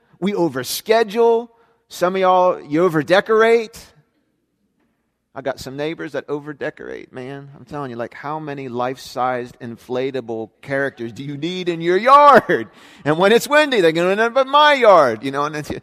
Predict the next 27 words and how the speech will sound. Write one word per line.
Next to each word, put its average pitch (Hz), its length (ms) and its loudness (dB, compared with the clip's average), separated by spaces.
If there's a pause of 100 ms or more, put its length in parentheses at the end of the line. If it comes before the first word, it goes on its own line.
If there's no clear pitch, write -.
(200)
Rudolph, 190 500 4
you 165 120 -8
know, 170 100 -2
I 165 40 -6
get 175 120 0
up 180 100 0
every 190 140 -2
morning, 185 220 -2
Rudolph 156 280 -2
is 135 120 -6
draped 156 320 -4
around 165 240 -6
my 160 100 -6
Honda. 156 420 -6
It's 113 140 -10
funny. 139 340 -8
No, 131 140 -6
but, 139 200 -10 (500)
um, 120 400 -6 (120)
you 151 120 -12
know, 147 100 -10 (720)
we 151 120 -2
overschedule. 165 680 -4
Some 131 220 -14
of 113 60 -10
us 110 100 -12
overspend. 170 1000 -12